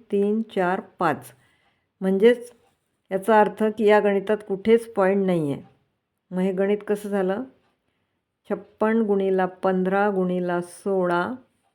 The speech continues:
छेद चार गुणिला पाच गुणिला सात, चार चोक सोळा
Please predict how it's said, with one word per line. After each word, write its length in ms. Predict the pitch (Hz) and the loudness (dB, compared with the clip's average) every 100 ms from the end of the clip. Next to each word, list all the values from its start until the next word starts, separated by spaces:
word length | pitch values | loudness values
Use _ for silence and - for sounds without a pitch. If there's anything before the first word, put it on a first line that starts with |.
| _ _ _ _ _ _ _ _ _ | _ _ _ _ _ _ _ _ _
छेद 380 | - 202 196 196 _ _ _ _ _ _ _ _ _ | -2 0 -2 -8 _ _ _ _ _ _ _ _ _
चार 280 | 220 214 208 | 0 2 2
गुणिला 460 | 196 202 190 190 190 190 - | 2 0 0 0 -2 -4 2
पाच 280 | 196 196 185 | 2 2 0
गुणिला 460 | 190 190 190 190 | 0 0 0 -2
सात, 480 | 190 - 160 127 - - _ _ _ _ _ _ _ _ _ _ _ _ _ _ _ _ _ _ _ _ _ _ _ _ _ _ _ _ _ - | -4 -4 -4 -4 -10 -20 _ _ _ _ _ _ _ _ _ _ _ _ _ _ _ _ _ _ _ _ _ _ _ _ _ _ _ _ _ 0
चार 200 | 196 185 | 2 0
चोक 300 | - 208 208 | 2 0 0
सोळा 440 | - 190 175 180 | -2 0 2 0